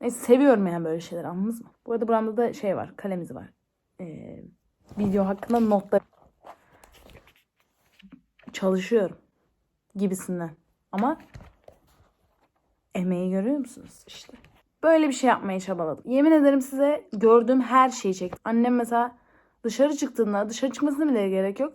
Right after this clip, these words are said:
Evdeyken bile her detayı çeker. He-, her şeyi. Anneme danıştım bu birkaç gün boyunca. Ne, ne görüyorsam çektim. Ne görüyorsam çektim. Dedim belki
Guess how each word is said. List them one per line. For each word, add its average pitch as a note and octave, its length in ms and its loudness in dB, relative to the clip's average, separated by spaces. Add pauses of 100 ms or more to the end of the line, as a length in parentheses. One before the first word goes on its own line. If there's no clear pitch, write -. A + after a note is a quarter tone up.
Evdeyken C#4 760 0
bile A#3 320 -2 (440)
her C#4+ 320 0
detayı A#3 400 2
çeker. F#3+ 380 -6 (160)
He-, - 160 -8
her C#4 280 0
şeyi. A3+ 280 -10 (380)
Anneme C4 360 2
danıştım G#3 420 0
bu F#3 100 -6
birkaç G3 340 -6
gün F#3 200 -6
boyunca. G3 440 -4 (880)
Ne, D4+ 240 -2
ne G4+ 80 2
görüyorsam A3 500 4
çektim. - 360 -12 (240)
Ne D#4+ 120 2
görüyorsam G#3 460 2
çektim. G3+ 360 -12 (800)
Dedim F4+ 260 2
belki F4 480 0